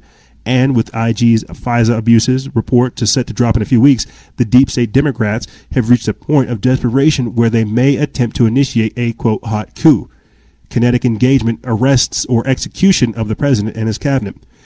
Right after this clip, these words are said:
to avoid going to prison themselves. Basically, they're trying to say that, uh, they wanna, they wanna put the Marines on the White House lawn to protect them, just in case any of this deep state coup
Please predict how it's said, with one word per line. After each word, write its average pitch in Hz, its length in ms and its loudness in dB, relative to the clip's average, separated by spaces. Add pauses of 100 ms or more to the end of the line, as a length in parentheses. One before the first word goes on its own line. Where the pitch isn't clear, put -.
(200)
to 123 160 4
avoid 117 400 2
going 110 200 2
to 110 40 0
prison 104 280 0
themselves. 101 560 -4 (420)
Basically, 123 380 2 (560)
they're 120 100 -2
trying 127 160 2
to 110 60 0
say 120 180 2
that, 107 220 -4 (400)
uh, 117 500 -10 (340)
they 117 100 4
wanna, 120 420 4
they 113 140 -2
wanna 120 320 0
put - 300 0
the 139 80 2
Marines 117 580 2
on 131 120 0
the 110 80 0
White 127 300 0
House 131 280 0
lawn 139 320 0
to - 120 -4
protect - 480 -2
them, 110 300 -4 (500)
just 131 180 4
in 131 80 0
case 135 240 2
any 139 140 4
of 120 60 0
this 113 140 2
deep 123 240 0
state 120 240 0
coup 190 240 4